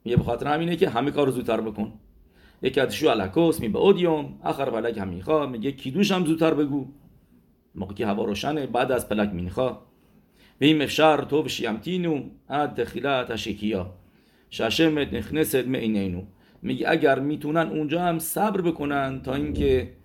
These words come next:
شکیہ بشه، اول شکیہ. شکیایی که یعنی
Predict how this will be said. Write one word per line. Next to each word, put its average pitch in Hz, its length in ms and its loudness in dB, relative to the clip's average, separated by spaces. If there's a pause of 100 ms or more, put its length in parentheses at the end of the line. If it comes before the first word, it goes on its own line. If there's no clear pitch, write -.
(800)
شکیہ 139 440 0
بشه، 139 340 0
اول 135 340 2
شکیہ. 101 380 -6 (1080)
شکیایی 117 440 -2
که 113 120 -2
یعنی 113 300 -4